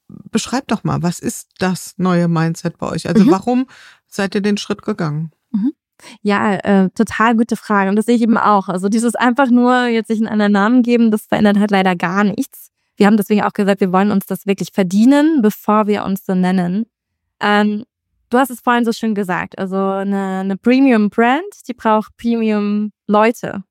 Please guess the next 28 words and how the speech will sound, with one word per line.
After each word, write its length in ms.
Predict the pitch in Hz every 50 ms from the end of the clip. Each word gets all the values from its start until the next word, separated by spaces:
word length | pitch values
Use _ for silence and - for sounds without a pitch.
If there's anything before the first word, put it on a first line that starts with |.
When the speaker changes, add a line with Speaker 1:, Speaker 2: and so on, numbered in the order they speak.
| _ _ - - - -
Speaker 2:
Und 100 | - 202
es 100 | 208 190
war 160 | 220 220 214
uns 120 | 208 208 -
eigentlich 560 | - - - 214 254 311 320 262 220 233 208
schon 180 | - - 226 208 -
immer 240 | 226 233 233 226 214
klar 420 | 202 - 214 208 214 220 226 226
bei 200 | 214 208 202 190
Westwing, 480 | 180 175 180 - - - - 190 190 190
dass 160 | 190 185 -
wir 80 | 196 185
gesagt 400 | 190 185 185 180 180 202 - 202
haben, 320 | 202 196 190 190 190 185
unser 260 | - 190 196 190 185
Team 400 | - - - 330 311 262 247 226
ist 240 | - - - - -
der 80 | 202 196
Schlüssel 400 | - - 208 - - 202 190 190
für 160 | - - 196
unseren 280 | - 185 185 180 180 175
Erfolg. 520 | - - - - - - - - - - - -
Ähm, 340 | - 185 180 180 180 180 180
damit 260 | - 190 190 196 196
steht 220 | - - - 196 185
und 120 | 185 185
fällt 220 | - 185 180 - -
alles. 340 | - - - - - -